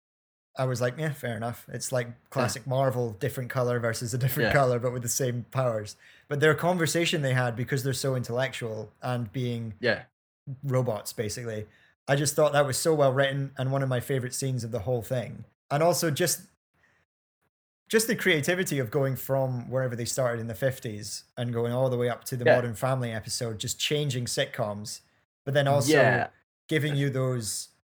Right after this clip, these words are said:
Speaker 1: back and forths of outside the hex to back in the
Speaker 2: Yeah.
Speaker 1: hex, and sort of leaving you guessing for the first couple episodes and then
Speaker 2: Mm.
Speaker 1: really throwing you into it. Uh, I just thought it was really, really well done.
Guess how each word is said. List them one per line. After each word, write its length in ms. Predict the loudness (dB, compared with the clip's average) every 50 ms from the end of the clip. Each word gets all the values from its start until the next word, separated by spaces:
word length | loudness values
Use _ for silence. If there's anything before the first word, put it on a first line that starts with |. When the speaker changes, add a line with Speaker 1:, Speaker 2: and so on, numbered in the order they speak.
| _ _ _ _ _ _ _ 4
Speaker 1:
back 220 | 4 4 4 2
and 100 | -2 -2
forths 300 | 0 2 2 2 2 0 0
of 80 | 0
outside 380 | 0 0 0 0 -2 -2 -2 -2
the 60 | -4
hex 380 | -4 -4 -4 -6 -6 -6 -8 -8
to 380 | -6 -6 -6 -4 -4 -6 -8 -12 -8 -4
back 240 | -4 -4 -2 -2 -4
in 60 | -4
the 80 | -2 -2
Speaker 2:
Yeah. 240 | -2 0 0 0
Speaker 1:
hex, 260 | 0 0 -4 -6 -10 -14 _ _ _ _ _ _ _ _ -6
and 380 | -4 -4 -2 -2 -4 -6 -8 -12 -14 _ _ _ _ _
sort 240 | -2 0 0 2 2
of 180 | 0 -2 -4 -8
leaving 380 | -4 -2 -2 -2 -2 -2 -2 -2
you 120 | -2 0
guessing 460 | 4 4 4 4 4 2 0 -2 -2
for 120 | -4 -4 -6
the 80 | -4
first 420 | -2 0 0 0 -2 -4 -6 -8 -4
couple 500 | -4 -4 -2 -2 -4 -4 -4 -6 -10 -14 _ _ _ _ _ _ -2
episodes 520 | 0 0 0 0 -2 -2 -2 -2 -2 -2 -2
and 160 | -2 0 2
then 280 | 4 4 4 4 2
Speaker 2:
Mm. 40 | 2
Speaker 1:
really 220 | 2 0 0 0 -2
throwing 300 | -2 -2 -2 -2 -2 -2
you 120 | -2 -2
into 280 | -2 -2 -2 -4 -4 -6
it. 140 | -8 -8 -12 _ _ _ _ _ _ _ _ _ _ -2
Uh, 200 | 0 0 0 0 0
I 80 | 0
just 160 | 0 0 0 2
thought 140 | 2 2 2
it 60 | 2
was 140 | -2 -6 -4
really, 240 | -2 0 2 2 2
really 220 | 2 0 -2 -2 0
well 180 | 0 0 2
done. 340 | 2 2 2 2 2 0 -4